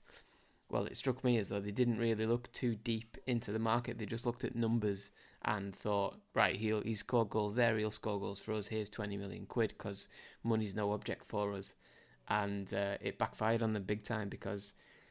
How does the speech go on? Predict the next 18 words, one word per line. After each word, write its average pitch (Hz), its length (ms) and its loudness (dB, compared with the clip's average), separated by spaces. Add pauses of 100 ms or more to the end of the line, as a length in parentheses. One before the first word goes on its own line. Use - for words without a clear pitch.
(140)
they 127 80 6
had 123 120 8
some 123 140 4
good 120 200 2
players 127 280 6
in 117 100 4
that 110 140 0
team. 117 220 2
Ilano 117 720 4
and 104 220 -4
Shay 113 280 2
Given 117 380 4
were 110 160 2 (100)
one 110 140 0
of 104 60 -4
the 107 60 -6
first 110 320 -2
few, 107 400 -4